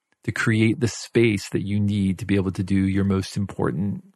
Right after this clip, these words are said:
work, because it's in the white space where innovation happens. That's where ideas emerge. It's where synthesis happens. So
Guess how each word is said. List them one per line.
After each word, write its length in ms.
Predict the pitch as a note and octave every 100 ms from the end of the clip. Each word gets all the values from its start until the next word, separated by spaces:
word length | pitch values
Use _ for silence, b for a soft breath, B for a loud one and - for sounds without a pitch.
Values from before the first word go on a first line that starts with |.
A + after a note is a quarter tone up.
| C3
work, 380 | B2+ D#3 - -
because 300 | A2+ A2+ G#2
it's 140 | -
in 180 | B2 A#2
the 100 | G2+
white 260 | G2 C3+ E3
space 400 | - G#2+ G2 G#2
where 140 | G2
innovation 480 | G2+ F#2+ F#2+ - G2
happens. 400 | - - - -
That's 260 | A#2+ -
where 320 | A#2 G#2 G#2 -
ideas 500 | A2 G2 G2+ G2 F#2+
emerge. 420 | G2 F#2+ G2 -
It's 140 | G#2 -
where 120 | G2+
synthesis 580 | - A2+ G2 G#2+ - -
happens. 480 | - - A2 F3+ -
So 300 | A#2+ G#2+